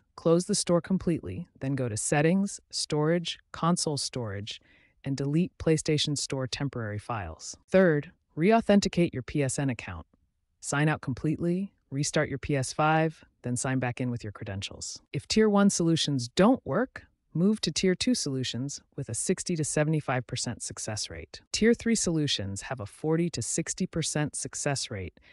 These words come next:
and should be used as last resorts. These include rebuilding the database or performing a factory reset. To rebuild the database,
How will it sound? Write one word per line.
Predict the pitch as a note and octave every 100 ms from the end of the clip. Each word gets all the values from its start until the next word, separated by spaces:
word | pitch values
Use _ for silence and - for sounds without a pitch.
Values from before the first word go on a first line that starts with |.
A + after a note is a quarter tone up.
| _ -
and | C3+
should | - F3+ E3+
be |
used | F3+ E3+ D#3+ D#3+ -
as | C3+ B2
last | A2+ A#2 -
resorts. | A#2 A2 F2+ - - - _ _ _ _
These | F3 F3+
include | F3+ - E3 D3+ C3
rebuilding | D3 D#3 E3 F3 F#3+
the | F#3
database | E3 E3 E3+ F#3 G3 - - -
or | E3 F3
performing | - D#3 D#3+ D#3+ D#3
a | C#3
factory | - B2 B2 C3 A#2+
reset. | A#2 A#2 - D2 - _ _ _ _ _ -
To | D3+
rebuild | E3 E3+ F#3 F#3
the | E3
database, | D#3+ D#3+ C3 G2 F#2 - -